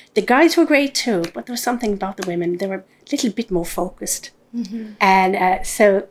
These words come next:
Speaker 1: so that was working with Bonnie. And eventually, uh, eventually I got my license. And, uh, took me a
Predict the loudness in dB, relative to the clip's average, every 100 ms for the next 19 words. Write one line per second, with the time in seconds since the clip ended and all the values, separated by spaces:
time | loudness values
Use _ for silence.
0 | _ -4 2 4 4 4 2 4 0 0
1 | 0 2 2 0 -2 0 0 0 -2 0
2 | 0 0 -2 -4 -2 -2 -2 -4 _ _
3 | _ _ -4 -2 -2 -2 -2 -6 -12 _
4 | -20 -20 -8 -6 -4 -2 -2 -2 -6 -4
5 | -2 -2 -4 -10 _ _ _ _ _ _
6 | _ -10 -8 -8 -10 -12 -14 _ -18 -6
7 | -4 -2 -4 -4 _